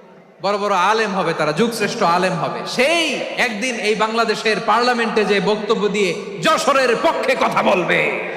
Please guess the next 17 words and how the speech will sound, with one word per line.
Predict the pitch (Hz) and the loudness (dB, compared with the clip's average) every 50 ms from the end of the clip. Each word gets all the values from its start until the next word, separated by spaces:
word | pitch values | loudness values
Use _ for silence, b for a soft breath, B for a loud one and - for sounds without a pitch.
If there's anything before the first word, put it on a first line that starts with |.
| - - - - - - - - - - - - - - - - - - - - - - - - - - - - - - - - - - - | -8 -8 -8 -6 -6 -4 -2 -2 -2 -2 -2 -2 -2 -2 -4 -4 -4 -4 -6 -6 -8 -8 -10 -12 -14 -14 -16 -18 -18 -20 -20 -20 -20 -14 -12
আপনি | - 147 202 196 | -8 -6 -4 -2
জানেন | 180 208 208 220 214 | 0 0 0 0 0
না, | 196 175 135 110 104 - | -2 -2 -4 -4 -4 -2
কাউকে | - 196 226 - 277 - | 0 0 0 0 -2 -2
ছোট | 254 254 254 | -2 -2 -2
করবেন | 247 247 233 220 226 208 | 0 0 0 0 0 -2
না | 196 180 | -2 -2
আপনি, | - - - 131 117 107 - - - - - - - | -2 -4 -6 -10 -10 -12 -12 -14 -16 -18 -18 -10 -6
ওর | 202 202 | -6 -2
কনফিডেন্স | - 220 226 226 226 - 254 247 254 247 214 240 | 0 0 0 0 -2 -2 -2 0 0 0 0 -2
আপনি | 226 - 214 220 | -2 -2 -2 -2
কমাবেন | 196 226 226 233 226 208 208 185 | -2 0 2 2 2 0 0 -2
না, | 165 151 120 - - - - - - - - - - - | -4 -6 -6 -8 -8 -10 -12 -14 -16 -18 -20 -12 -10 -10
আপনি | - 175 196 180 | -8 -6 -6 -4
কমাতে | 208 202 208 202 202 208 | -2 -2 -2 -2 -2 -4
পারেন | 165 185 180 185 185 | -2 -2 0 0 -2
না। | 180 165 139 123 | -2 -4 -6 -8